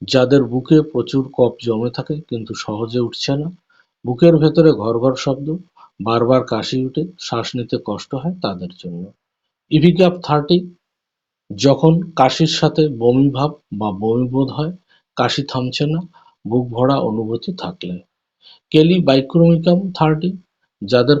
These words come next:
কফ খুব ঘন, সুতো টানার মতো লম্বা হয়ে বের হয়, নাক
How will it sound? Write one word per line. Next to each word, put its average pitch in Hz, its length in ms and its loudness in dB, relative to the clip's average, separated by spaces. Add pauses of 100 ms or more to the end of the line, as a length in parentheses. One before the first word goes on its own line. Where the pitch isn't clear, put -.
কফ 131 180 4 (100)
খুব 143 200 -2
ঘন, 135 220 -4 (420)
সুতো 127 320 -4
টানার 123 360 2
মতো 135 260 -2
লম্বা 104 420 -2
হয়ে 131 180 -2
বের 131 240 0
হয়, 156 220 -8 (500)
নাক 120 280 2